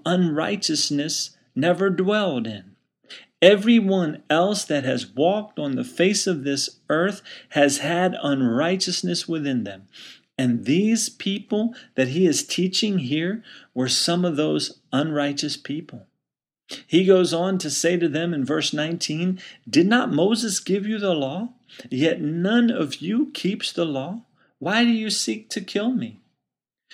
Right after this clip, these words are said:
So, one of the commandments was, "Thou shalt not kill," right?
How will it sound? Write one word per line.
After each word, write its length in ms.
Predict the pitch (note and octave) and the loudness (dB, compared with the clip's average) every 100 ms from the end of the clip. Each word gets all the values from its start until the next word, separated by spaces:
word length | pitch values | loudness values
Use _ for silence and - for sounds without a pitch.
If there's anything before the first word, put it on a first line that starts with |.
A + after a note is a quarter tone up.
| - | -14
So, 500 | - - E3+ C3 - _ - | 0 4 4 4 -4 _ -8
one 260 | A2 F3+ | -2 0
of 80 | G3 | 0
the 80 | F#3 | -2
commandments 760 | D3 C#3 D#3 A3 F#3 E3+ - | -2 -2 -2 -2 -2 -4 -6
was, 440 | C3+ C3+ C#3 - - _ - | 0 2 2 -4 -12 _ -4
"Thou 220 | B2 C3+ | -2 0
shalt 320 | - D3 D#3 | 0 0 -2
not 280 | E3+ F#3+ - | -4 -8 -6
kill," 280 | - D3 A2 | -4 -4 -4
right? 340 | A#2+ F3 | -4 -6